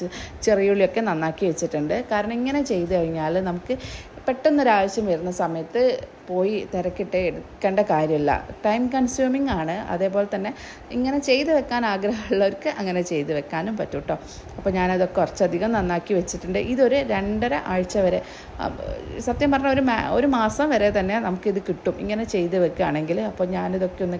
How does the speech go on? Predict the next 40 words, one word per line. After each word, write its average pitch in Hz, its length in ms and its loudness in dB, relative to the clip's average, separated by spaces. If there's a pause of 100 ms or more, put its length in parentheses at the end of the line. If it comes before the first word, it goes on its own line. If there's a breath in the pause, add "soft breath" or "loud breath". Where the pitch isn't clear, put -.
കഴുകി, 160 380 0 (460 loud breath)
ഉം, 185 240 -2
ഒരു 190 120 0
പാ-, 175 340 2
ഒരു 190 180 2
എന്താ 175 460 0
പറയുക, 170 460 2
ഉം, 190 220 -6
ഇതേപോലത്തെ 185 420 0
ഒരു 180 80 0
തുണിയിലൊന്ന് 175 640 -2
തുടച്ചെടുത്ത് 214 540 2
വെച്ചിട്ടുണ്ട്. 165 500 -4
ഇനി 240 220 -2
അത് 214 180 0
ഇതേപോലെ 185 560 2
ഓരോ, 175 260 2 (100)
ആ, 156 240 4
ചെറിയ 165 320 -2
ചെറിയ 175 340 -2 (360 loud breath)
ബോക്സിലിട്ട് 175 560 0
കൊടുക്കുന്നു 160 360 -2
ട്ടോ. 160 180 -4
എനിക്ക് 226 260 -2
ഭയങ്കര, 220 420 2
personally 220 440 0
ഭയങ്കര 208 360 0
ഇഷ്ടപ്പെട്ടു 202 500 -4
ഈ 175 160 0
ഒരു, 196 180 0 (420 loud breath)
ആ, 170 240 2
പ്രോഡക്റ്റ്. 175 640 0 (220)
ഇത് 233 420 0 (120)
വെജിറ്റബിൾസ് 233 760 0
സ്റ്റോർ 269 300 2
ചെയ്യാനെന്നല്ല, 233 580 0
നമുക്ക് 202 260 -4
വേറെ 202 240 2
കുട്ടികൾക്കൊക്കെ 214 580 -4
എന്തെങ്കിലും 214 420 -4